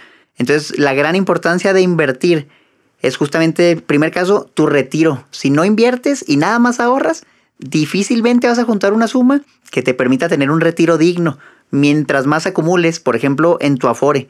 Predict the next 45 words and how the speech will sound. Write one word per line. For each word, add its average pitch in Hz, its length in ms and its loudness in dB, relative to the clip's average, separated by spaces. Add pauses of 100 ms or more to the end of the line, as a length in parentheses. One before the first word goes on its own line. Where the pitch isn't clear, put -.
(320)
vas 123 180 -4
a 135 60 -6
tener 127 140 0
una 139 160 0
pensión 127 320 0
más 135 140 2
grande 185 340 0
o 131 160 2
en 165 60 0
otros 165 180 -2
instrumentos, 170 680 -2 (280)
como 113 180 -4
puede 131 140 0
ser 135 120 -4
por 139 160 -2
cuenta 135 300 -2
propia, 143 480 -2 (260)
en 135 140 -2
una 160 140 0
sofipo, 175 420 2
en 151 80 0
cetes, 165 400 0
en 151 80 2
algún 139 240 0
pagaré, 156 380 0
en 165 80 0
la 139 80 0
bolsa 139 200 0
de 160 40 2
valores, 160 240 2
en 160 80 2
lo 151 80 0
que 147 80 0
tú 165 140 -2
quieras, 180 340 0 (420)
pero 123 240 0
te 123 80 -2
va 120 60 2
a - 20 0
ayudar 135 240 2
a 143 80 -2
tener 131 200 -2
esa 160 140 -4
seguridad 131 340 0
financiera. 151 600 0